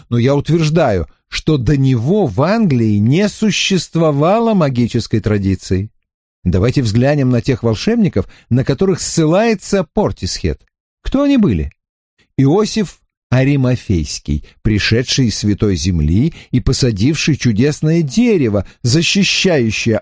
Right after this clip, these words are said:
Англию от зла. Но я не слыхал, чтобы он остался здесь надолго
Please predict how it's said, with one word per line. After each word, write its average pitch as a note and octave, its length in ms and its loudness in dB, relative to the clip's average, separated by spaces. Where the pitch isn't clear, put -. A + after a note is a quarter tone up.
Англию F3+ 580 2
от D3 180 -2
зла. G2 440 0
Но A2 140 2
я G#2 140 2
не A#2+ 100 2
слыхал, A#2 420 -2
чтобы G2+ 300 -2
он A2+ 140 2
остался A2 500 -2
здесь G2 320 -2
надолго G2+ 680 0